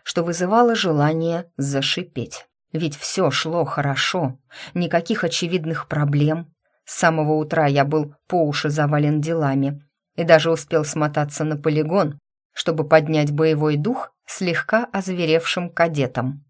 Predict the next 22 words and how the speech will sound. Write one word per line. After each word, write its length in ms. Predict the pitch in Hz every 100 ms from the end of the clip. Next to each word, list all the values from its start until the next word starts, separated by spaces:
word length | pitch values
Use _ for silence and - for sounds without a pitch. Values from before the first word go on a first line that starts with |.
| _
Заодно 480 | - 156 151 156 165
натравил 540 | 160 147 156 151 156 156
на 140 | 151
них 280 | 147 147 - - -
рылобрюхов 920 | 165 170 151 143 147 156 - 220 - _ _ _ _ -
и 80 |
отметил 560 | 165 151 175 277 269 151
четверых, 720 | 147 151 151 156 196 262 - _ _
кого 300 | - 185 277
нужно 520 | 247 233 240 220 226 -
исключить. 920 | 165 - 160 180 - - - - - _ -
Я 180 | 185
был 220 | 170 160 151
занят 400 | 170 165 156 156
настолько, 680 | 156 - - 269 254 143 143 - -
что 220 | - - 196
места 340 | 196 147 170
для 220 | 156 160
лишних 440 | 160 151 175 170 208
мыслей 560 | 247 262 254 269 269 -
не 160 | 165
оставалось, 840 | 151 - 156 147 139 135 139 -